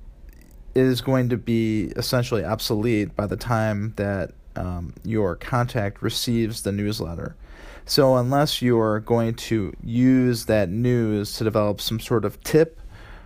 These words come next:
um, to provide to your contact, it's really not gonna be any good to them. Overt sales pitches,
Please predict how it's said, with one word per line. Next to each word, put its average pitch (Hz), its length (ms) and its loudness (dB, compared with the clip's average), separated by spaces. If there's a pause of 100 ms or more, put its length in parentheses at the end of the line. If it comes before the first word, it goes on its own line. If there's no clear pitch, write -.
(200)
um, 117 720 4
to 117 440 2
provide 113 540 2
to - 160 -4
your 104 260 2
contact, 120 760 -4
it's - 200 -4
really 117 200 2
not 107 180 0
gonna 107 140 -2
be 98 100 -2
any 98 160 -2
good 92 220 -2
to - 80 -8
them. 82 340 -8 (1400)
Overt 151 380 6
sales 156 420 4
pitches, - 760 -2